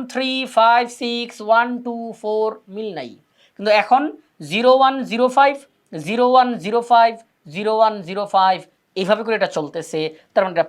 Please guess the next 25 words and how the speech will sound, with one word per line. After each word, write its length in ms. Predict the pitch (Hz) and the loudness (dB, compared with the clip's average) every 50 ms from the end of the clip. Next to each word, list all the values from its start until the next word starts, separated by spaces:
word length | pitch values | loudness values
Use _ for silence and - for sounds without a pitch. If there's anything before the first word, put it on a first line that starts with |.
| - _ | -4 _
পুনরাবৃত্তি 680 | 208 196 185 180 180 175 170 160 175 170 _ _ 180 156 147 147 127 | -6 -4 -2 2 2 0 0 -2 -10 -14 _ _ -10 -10 -10 -10 -14
ঘটেছে, 380 | 131 - 131 123 - - 127 110 - _ _ _ _ _ _ | -12 -12 -12 -14 -12 -14 -16 -16 -18 _ _ _ _ _ _
অঙ্কগুলোর 440 | 156 151 147 170 175 185 202 220 220 220 | -2 -2 -2 -2 -4 -4 -4 -6 -6 -6
পুনরাবৃত্তি 480 | 190 180 175 175 180 180 - - - 302 415 494 - _ _ _ _ - 156 139 | -6 -6 -6 -6 -6 -10 -10 -6 -4 -4 -4 -4 -8 _ _ _ _ -14 -12 -12
ঘটেছে। 340 | 139 - 123 117 - - 117 - _ _ _ - _ | -10 -10 -12 -16 -16 -20 -20 -20 _ _ _ -10 _
তাহলে 160 | 185 196 190 190 - | -2 0 0 0 0
প্রথমত 380 | 208 208 - 247 247 262 262 262 285 277 | -2 -2 0 0 0 0 2 4 4 4
এটা 140 | 269 - 294 - - 220 | 6 4 2 4 4 2
অসীম, 400 | 214 - - - 262 254 240 202 175 143 113 - _ _ _ _ _ _ _ _ | 2 2 0 0 0 0 0 -2 -4 -8 -12 -14 _ _ _ _ _ _ _ _
দ্বিতীয়ত 540 | 131 123 127 196 208 - - 247 240 240 247 - 320 - - - 180 | -20 -10 -8 -8 -6 -2 2 2 2 4 4 2 2 2 0 0 0
আবৃত্ত। 500 | 165 151 143 - 151 175 190 - _ _ 131 104 - _ _ _ _ | 0 0 -2 -10 -12 -12 -12 -14 _ _ -14 -14 -14 _ _ _ _
তাহলে 160 | _ - 160 160 | _ 0 0 2
আমরা 120 | 160 160 160 160 | 2 0 2 2
বলবো 260 | 220 254 240 170 156 175 440 466 - - _ _ _ _ _ _ - | 0 -2 0 0 2 2 2 0 -2 -10 _ _ _ _ _ _ -6
এই 140 | 185 226 247 185 180 | -4 -4 -2 0 0
দশমিক 340 | 180 180 - 202 220 226 185 151 | 0 0 -2 -8 -8 -8 -4 -4
ভগ্নাংশটি 580 | 165 165 165 185 190 214 202 - 214 - 135 120 110 _ _ _ _ _ _ _ | -4 -4 -2 -4 -4 -4 -6 -10 -12 -12 -12 -16 -16 _ _ _ _ _ _ _
একটি 180 | 165 156 175 175 156 160 | -10 -6 -2 2 2 2
অসীম 340 | 165 165 - - 196 190 185 160 139 131 - _ _ _ _ _ _ - - 156 151 | 2 0 -4 -8 -8 -8 -8 -10 -12 -14 -18 _ _ _ _ _ _ -12 -4 0 0
আবৃত্ত 380 | 147 147 175 202 202 208 _ - 170 143 143 | 0 0 -4 -8 -8 -8 _ -4 -4 -2 -2
দশমিক 280 | 139 131 - 151 147 147 123 | -4 -6 -6 -10 -14 -12 -14
ভগ্নাংশ, 300 | 123 123 127 120 113 - 123 113 - | -16 -16 -16 -20 -16 -16 -14 -6 -4
কারণ 200 | 131 139 156 196 254 254 - _ _ _ _ _ _ | -2 -2 0 -2 -4 -8 -14 _ _ _ _ _ _
দশমিক 340 | 147 143 - - 156 165 160 160 - | -8 -6 -6 -8 -12 -12 -14 -14 -14
চিহ্নের 280 | 185 180 175 170 156 | -14 -10 -8 -10 -8